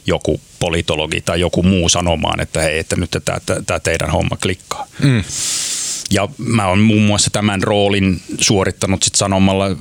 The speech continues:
Speaker 1: sanomalla, että perussuomalaiset on äärioikeistopuolue ja sehän ei heille ollenkaan käy. Ihan samasta syystä siellä vihataan vapaata mediaa.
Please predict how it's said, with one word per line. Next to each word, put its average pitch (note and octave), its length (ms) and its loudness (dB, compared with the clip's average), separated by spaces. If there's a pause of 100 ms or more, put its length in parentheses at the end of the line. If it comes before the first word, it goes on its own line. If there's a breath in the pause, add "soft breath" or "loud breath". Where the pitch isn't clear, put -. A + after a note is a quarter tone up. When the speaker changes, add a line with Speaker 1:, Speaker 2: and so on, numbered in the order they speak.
Speaker 1:
sanomalla, F2 520 2
että - 120 -6
perussuomalaiset F2+ 640 2
on F#2+ 120 2
äärioikeistopuolue F2+ 1120 0
ja - 60 0
sehän F2 400 0
ei E2+ 180 0
heille - 340 0
ollenkaan F2 520 -2
käy. - 280 -6 (180 loud breath)
Ihan A2+ 200 2
samasta C#3 480 4
syystä A#2 460 2
siellä F#2 340 2
vihataan F2 680 0
vapaata E2+ 420 -2
mediaa. F2 580 -2